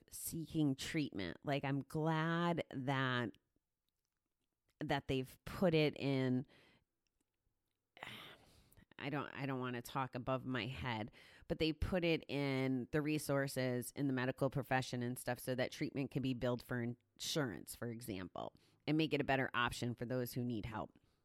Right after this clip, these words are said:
So I'm very grateful for that, and I appreciate that concept. I guess where I struggle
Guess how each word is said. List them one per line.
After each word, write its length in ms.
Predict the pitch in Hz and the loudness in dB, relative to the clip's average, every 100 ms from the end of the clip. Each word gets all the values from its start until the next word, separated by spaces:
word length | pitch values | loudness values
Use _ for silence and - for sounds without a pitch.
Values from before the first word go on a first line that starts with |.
| _ _ _ _ - - | _ _ _ _ -20 -6
So 140 | 165 | 0
I'm 100 | 175 | 2
very 280 | 160 202 208 | 6 8 8
grateful 360 | 180 147 120 113 | 6 2 0 -6
for 160 | 117 | -6
that, 400 | 98 98 - - - - - - | -6 -6 -8 -12 -20 -20 -20 -10
and 160 | - 160 | -2 2
I 40 | |
appreciate 680 | 160 156 - 175 - 147 131 | 2 2 2 0 4 2 4
that 180 | 127 - | 0 0
concept. 720 | - 143 127 - 101 - - - - - - - | -2 0 0 -2 -6 -8 -16 -20 -20 -20 -20 -2
I 100 | 160 | -2
guess 380 | 147 180 202 - | 4 6 6 2
where 200 | 175 156 | 2 4
I 140 | 120 | 2
struggle 960 | 127 - - 156 180 175 107 80 104 | 0 -4 -4 4 6 6 2 -2 0